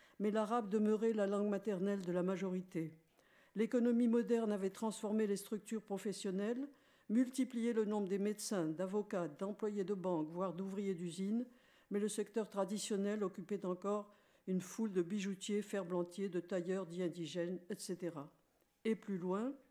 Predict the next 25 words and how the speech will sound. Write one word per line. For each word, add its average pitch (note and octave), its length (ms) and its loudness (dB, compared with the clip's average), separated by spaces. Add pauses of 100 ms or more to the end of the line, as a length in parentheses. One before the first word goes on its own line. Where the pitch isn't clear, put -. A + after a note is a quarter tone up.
(1200)
jamais A#3+ 420 2
sans A#3 240 -2
doute G3 380 -4 (100)
la F3+ 140 -2
population G#3+ 640 -2
juive G#3 320 0
n'avait F3+ 300 2
été G3 180 -2
aussi F#3+ 300 0
nombreuse, F#3+ 600 2 (360)
cent G3+ 200 -4
cinq F#3+ 200 -2
mille, F3 420 0 (360)
euh, D3+ 160 -4 (160)
personnes, E3 460 -4 (320)
euh, B2 260 -12 (760)
je D3+ 100 -12
précise, G#3+ 500 -6 (480)
mais A3+ 220 4
on B3 160 6
atteignait B3 520 4
dans G3+ 180 0
d'autres C4+ 460 2
domaines A3+ 540 2
aussi G3+ 520 -2